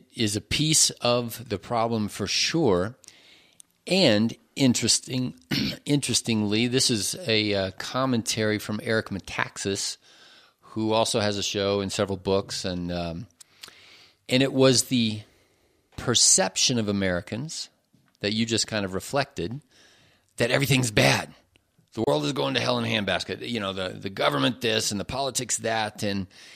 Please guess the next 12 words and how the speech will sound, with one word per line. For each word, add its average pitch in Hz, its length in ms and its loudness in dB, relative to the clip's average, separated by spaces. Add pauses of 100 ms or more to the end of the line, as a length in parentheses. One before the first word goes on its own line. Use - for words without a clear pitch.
(240)
when 160 240 2
in 143 440 2 (440)
reality, 139 760 4
if 117 180 -2
you 120 120 -2
look 123 340 -4
at 160 160 -2
it 156 120 -4
through 127 320 -2
a 120 100 -6
different 139 540 -6
lens, 117 800 2